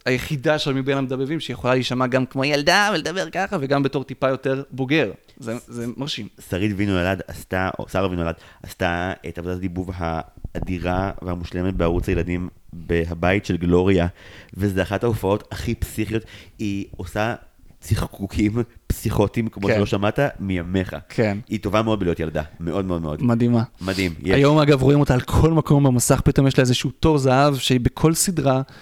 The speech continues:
Speaker 2: היא עכשיו הייתה האמא המסכנה של רוני דלומי בשישה
Speaker 1: כן,
Speaker 2: אפסים.
Speaker 1: והייתה גם באלף, הייתה שם גם איזה דמות.
Speaker 2: נכון, היא גם הייתה, תשמע, ההופעה המיתולוגית של שרית וינו אלעד כשחקנית ב-,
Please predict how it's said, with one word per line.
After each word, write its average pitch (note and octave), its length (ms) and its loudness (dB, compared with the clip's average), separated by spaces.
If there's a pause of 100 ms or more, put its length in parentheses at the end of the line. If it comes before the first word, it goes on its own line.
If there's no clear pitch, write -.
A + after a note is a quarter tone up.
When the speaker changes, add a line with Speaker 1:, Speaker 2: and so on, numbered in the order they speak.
Speaker 2:
היא G#2 80 -2
עכשיו A#2 200 0
הייתה C3+ 200 2
האמא B2+ 560 2
המסכנה A#2+ 400 -2
של A#2+ 100 -4
רוני A#2+ 180 0
דלומי A#2+ 220 0
בשישה A#2+ 300 -2
Speaker 1:
כן, G3 220 4
Speaker 2:
אפסים. G2 320 0
Speaker 1:
והייתה A#2 280 4
גם C3 300 4
באלף, B2+ 800 2
הייתה A#2 240 2
שם A#2 160 0
גם B2+ 220 4
איזה B2+ 140 2
דמות. D#3+ 380 2 (280)
Speaker 2:
נכון, A2 260 4
היא G#2 140 -4
גם G#2+ 120 2
הייתה, G2 240 -2
תשמע, G2+ 300 0
ההופעה G#2 640 0
המיתולוגית F#2+ 440 -2
של G2+ 60 -6
שרית F#2 360 -6
וינו F#2 200 0
אלעד F2 200 -2
כשחקנית F2+ 560 -6
ב-, D#2+ 340 0